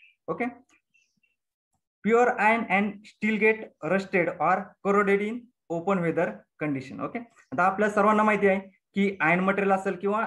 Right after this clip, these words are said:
steel material असेल, open atmosphere मध्ये जर आपण जर ठेवलं तर ते लवकर corrode होतं. ओके, त्यावरती लवकर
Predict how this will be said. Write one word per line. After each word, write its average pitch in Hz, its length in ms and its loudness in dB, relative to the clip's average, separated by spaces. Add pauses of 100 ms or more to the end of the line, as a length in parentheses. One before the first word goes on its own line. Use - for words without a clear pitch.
(140)
steel 226 240 -4
material 208 340 2
असेल, 185 240 -2 (600)
open 190 340 -2
atmosphere 202 540 -2
मध्ये 202 220 -2
जर 202 100 0
आपण 202 360 0 (220)
जर 175 240 0
ठेवलं 185 420 2 (240)
तर 208 120 0 (140)
ते 226 60 6 (320)
लवकर 202 380 2
corrode 202 400 2
होतं. 147 260 -2 (140)
ओके, 175 200 -12 (220)
त्यावरती 190 400 2
लवकर 202 300 2